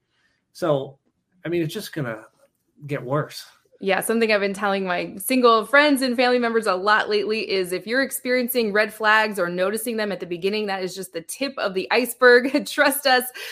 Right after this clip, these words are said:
Speaker 2: that tendency will come out later and it'll get bigger and worse over time, especially once he really has you. So you wanna spot those red flags right away. If you don't feel valued or respected or prioritized, and move through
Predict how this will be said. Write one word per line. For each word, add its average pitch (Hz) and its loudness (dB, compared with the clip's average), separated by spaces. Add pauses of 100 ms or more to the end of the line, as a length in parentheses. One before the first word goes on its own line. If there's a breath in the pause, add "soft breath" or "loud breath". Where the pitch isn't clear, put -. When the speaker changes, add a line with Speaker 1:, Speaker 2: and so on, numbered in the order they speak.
(160 loud breath)
Speaker 2:
that 247 6
tendency 247 -2
will 214 0
come 233 -4
out 208 0
later 196 2
and 160 -2
it'll 185 -2
get 175 -8
bigger 220 4
and 180 -4
worse 185 -4
over 165 -6
time, 214 -4
especially 208 -8
once 190 -8
he 226 -12
really 202 -2
has 254 0
you. 180 -6
So 196 -10
you 233 -8
wanna 254 -2
spot 220 -2
those 196 -4 (280 loud breath)
red 220 0
flags 202 2
right 190 0
away. 208 -2
If - -10
you 214 -10
don't 240 -2
feel 233 -4
valued 196 -4
or - -4
respected 247 -6
or 175 -2
prioritized, 202 -6 (320 loud breath)
and 208 -2
move 320 -2
through 359 2